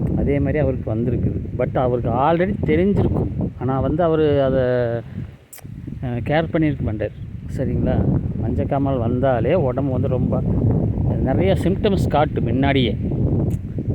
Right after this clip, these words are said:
மஞ்சக்காமாலை வந்ததுக்கு உண்டான சிம்டம்ஸ் நிறைய காட்டியிருக்கு. But அவர் அதை வந்து உதாசீனப்படுத்தியிருப்பார். நம்ம ட்ரிங்க்ஸ் அடிச்சதுனால இதெல்லாம் பண்ணுது அப்படின்னு நினைச்சிட்டு இருந்திருப்பாரு.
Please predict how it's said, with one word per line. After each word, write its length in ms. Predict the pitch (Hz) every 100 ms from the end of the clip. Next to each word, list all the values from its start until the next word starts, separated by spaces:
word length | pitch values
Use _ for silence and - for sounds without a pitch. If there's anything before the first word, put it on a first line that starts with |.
| - - - - -
மஞ்சக்காமாலை 540 | - 135 139 139 135
வந்ததுக்கு 260 | 131 131 135
உண்டான 600 | 127 127 131 139 131 110 -
சிம்டம்ஸ் 420 | 127 - 175 -
நிறைய 280 | 123 135 151
காட்டியிருக்கு. 580 | 156 156 160 151 120 - - - - - _ 135
But 200 | 131 143
அவர் 180 | 139
அதை 420 | 135 131 131 131 127
வந்து 240 | 135 165
உதாசீனப்படுத்தியிருப்பார். 1160 | 156 139 131 151 143 147 127 131 120 120 117 131
நம்ம 360 | 131 139 147 143 - - -
ட்ரிங்க்ஸ் 220 | 151 -
அடிச்சதுனால 540 | 170 139 165 160 170
இதெல்லாம் 280 | 143 143 139
பண்ணுது 520 | 135 131 120 135 127
அப்படின்னு 220 | 135 127
நினைச்சிட்டு 220 | 127 - 123
இருந்திருப்பாரு. 520 | 120 - 117 113